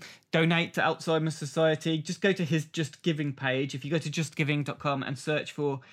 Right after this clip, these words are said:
the Xcast Live, all one word, you can find him on there. Steve, you used to be part of a successful podcast, didn't you?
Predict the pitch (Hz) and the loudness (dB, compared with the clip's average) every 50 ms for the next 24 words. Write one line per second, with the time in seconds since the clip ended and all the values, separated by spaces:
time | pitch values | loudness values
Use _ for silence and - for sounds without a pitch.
0 | - _ _ - 156 151 - - - - - - - - 156 156 151 - - - | -20 _ _ -2 -2 0 0 0 -2 -2 -4 -8 -4 -2 0 0 0 -2 -6 -10
1 | - - 151 156 151 156 160 160 156 - - 151 156 139 147 147 139 139 147 156 | -8 -2 2 2 4 4 2 0 -2 -2 -2 0 0 2 0 0 2 2 2 2
2 | 165 151 - - 143 131 - 143 127 - 147 143 143 139 131 135 131 131 135 139 | 2 2 0 -4 -6 -4 -2 -2 0 0 0 0 0 0 -2 -4 -4 -4 -2 -2
3 | 147 160 160 - - - - - - - - - _ _ _ - - - - - | -2 -4 -4 -8 -12 -18 -20 -20 -20 -20 -20 -20 _ _ _ -16 -16 -16 -16 -2
4 | - 285 302 254 180 151 151 202 208 - - _ _ _ _ _ _ _ _ _ | 0 2 4 4 4 4 2 0 -2 -6 -12 _ _ _ _ _ _ _ _ _
5 | _ - 160 160 196 269 294 262 233 185 - - 151 - 160 - - 151 147 101 | _ -2 4 6 8 8 8 8 6 6 4 0 -2 -2 0 2 4 4 4 4
6 | 135 123 139 123 - 127 - - - 135 - - 143 127 - 147 139 - - - | 4 2 0 -2 -2 -4 -4 -4 -4 -4 -4 -4 -6 -4 -4 -4 -4 -2 -2 -2
7 | 190 196 - - - 240 240 233 143 143 135 127 120 | -2 -2 -2 -2 -2 0 0 0 0 0 0 0 -2